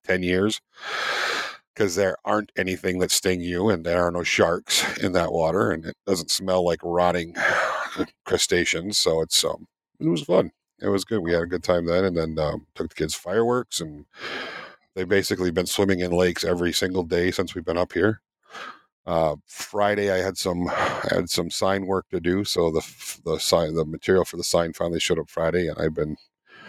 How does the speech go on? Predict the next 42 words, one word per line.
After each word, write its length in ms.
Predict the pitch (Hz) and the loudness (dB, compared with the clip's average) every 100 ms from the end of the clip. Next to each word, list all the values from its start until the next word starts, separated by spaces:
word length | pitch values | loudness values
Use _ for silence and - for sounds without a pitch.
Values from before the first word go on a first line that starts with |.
| - _ - | -20 _ -2
basically, 400 | 87 80 78 80 | -2 0 0 2
my 180 | 80 | 2
head's 260 | 73 85 78 | 4 2 2
been 220 | 78 78 | -6 -4
buried 300 | 80 80 76 | 0 0 0
in 80 | 76 | -4
the 60 | 78 | 0
shop 340 | - 78 76 | 2 2 0
since 220 | - 76 - | -4 -2 0
then, 280 | 78 78 | 2 0
so 200 | - 80 | -4 -2
we 120 | 80 80 | -2 0
can 220 | 80 82 _ - - 90 - _ | -2 -2 _ -20 -16 -16 -18 _
get 120 | 98 | -8
back 220 | 95 98 95 | -2 0 0
on 100 | 90 | -2
the 80 | 87 | 0
road. 280 | 90 90 | 4 4
I'm 140 | 85 85 | 0 0
hoping 320 | 107 101 90 | -2 0 -4
to 80 | 85 | -2
take 240 | 90 85 | -2 0
off 200 | 85 82 | 0 0
here, 340 | - 90 85 - | 0 2 2 0
uh, 160 | - 82 | -6 -2
Monday 280 | 85 87 | 0 2
morning 380 | 85 90 90 101 | 2 2 2 0
for, 420 | - 101 92 85 _ 123 | 0 2 2 0 _ -2
uh, 240 | 110 101 | 2 2
for 140 | - | 0
Greenville 500 | 101 113 120 135 160 | -2 0 2 2 2
and 180 | 98 92 - - | -2 -6 -14 -2
get 160 | 107 | -2
the 220 | 98 92 - - - | 2 -2 -2 -10 -4
house 320 | 95 95 95 | 2 2 2
unpacked 520 | 87 - - - - | -4 -2 -2 -2 0
and 280 | 95 85 82 - _ _ | 0 0 -4 -12 _ _
all 220 | - - - _ _ - | -2 -2 -4 _ _ -2
hooked 240 | - - | -2 0
up, 200 | 92 107 | 0 0
and 120 | 95 92 | 0 0
then 180 | 87 | 0